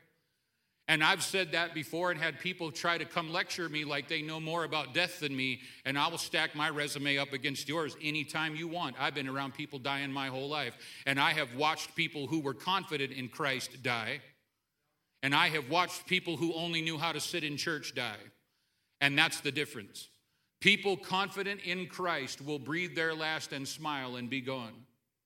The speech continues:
because they know where they're going. And people that only knew how to sit in church suddenly find that without the church there, they are far less confident.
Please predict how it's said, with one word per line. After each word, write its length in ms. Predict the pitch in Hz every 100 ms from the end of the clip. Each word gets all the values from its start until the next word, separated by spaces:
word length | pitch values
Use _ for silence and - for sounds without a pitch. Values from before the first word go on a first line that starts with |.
| _ _ _ _ _ -
because 320 | 147 156 135
they 160 | 156 147
know 280 | 139 151 151
where 260 | 143 139
they're 160 | 131 127
going. 320 | 131 123 101 - - _ _ _ _ _ _ -
And 160 | 147 139
people 360 | - 190 190
that 120 | 175 170
only 240 | 175 170
knew 160 | 170 165
how 160 | 170
to 100 | 160
sit 240 | - 180 165
in 140 | 151
church 460 | - 202 165 127 -
suddenly 460 | - 165 143 139
find 480 | 123 143 131 131 135 - _ _ -
that 120 | 143
without 320 | 151 156 160
the 80 | 156
church 380 | 139 208 214 -
there, 240 | 135 135 127
they 240 | 143 151
are 160 | 143 120
far 320 | - 180 170
less 240 | 170 143
confident. 540 | - 190 180 139 110